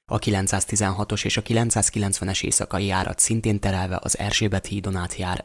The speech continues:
nem érinti a Clark Ádám tér és az Asztória közötti megállókat.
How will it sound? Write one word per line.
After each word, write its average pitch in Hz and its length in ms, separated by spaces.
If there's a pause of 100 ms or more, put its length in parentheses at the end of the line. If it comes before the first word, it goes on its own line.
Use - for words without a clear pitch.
nem 131 180
érinti 110 340
a - 80
Clark 95 340
Ádám 95 320
tér 95 300
és - 160
az 117 120
Asztória - 480
közötti - 400
megállókat. - 840